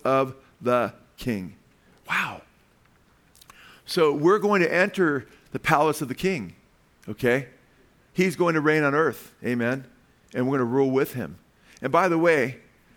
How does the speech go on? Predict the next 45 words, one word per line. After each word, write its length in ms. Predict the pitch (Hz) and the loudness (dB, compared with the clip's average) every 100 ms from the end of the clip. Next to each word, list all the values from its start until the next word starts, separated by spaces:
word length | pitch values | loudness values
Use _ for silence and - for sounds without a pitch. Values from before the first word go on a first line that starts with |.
| _ - | _ -4
one 160 | 131 180 | 0 0
of 60 | |
the 80 | 175 | 0
things 320 | - 170 147 | -2 -4 -2
you 100 | 147 | -6
get 420 | 123 165 185 - - _ - | 0 4 4 2 -8 _ -4
when 180 | 127 123 | -2 0
you, 320 | 143 139 135 - _ _ _ | 2 0 -2 -10 _ _ _
the, 120 | 120 | -6
the, 200 | - 127 | -2 -2
the 160 | 120 123 | 0 -2
marriage 300 | 127 151 147 | 2 2 2
is 140 | 127 110 | -2 -2
absolutely 500 | 120 170 - 135 113 | 0 0 -2 -4 -4
consummated 680 | - 143 135 - 120 104 98 | -4 -4 -4 -4 -4 -4 -4
in 40 | |
the 60 | 101 | -8
sense 280 | - 117 113 | -8 -8 -6
of 100 | 101 | -6
that 160 | - | -4
we're 160 | 113 113 | -2 -4
transformed 580 | - 123 110 - 117 110 | -4 -6 -6 -6 -8 -6
into 140 | 95 | -6
his 220 | 104 101 | -6 -4
likeness, 420 | 98 110 113 95 | 0 -2 -4 -12
and 100 | 104 | -10
we, 100 | 101 92 - - - | -8 -10 -14 -16 -2
we're 120 | 117 | 0
already 200 | 123 117 | 2 0
one 320 | 110 113 120 | -2 -4 -4
with 140 | 120 | -6
him 180 | 135 127 | -6 -6
in 140 | 117 87 | -6 -8
the 100 | 101 | -4
body 240 | 107 107 | -2 -2
of 80 | 104 | -4
Christ, 300 | - 110 117 | -4 -4 -4
but 100 | - | -10
when 140 | 101 | -8
that's 200 | 107 98 | -6 -6
fulfilled 340 | - 98 - 110 | -8 -12 -6 -6
in 60 | |
the 40 | 101 | -4
resurrection 680 | 110 104 101 101 - 139 139 - - - | -6 -6 -4 -4 -6 -14 -14 -20 -20 -10
as 260 | 98 110 | -4 -4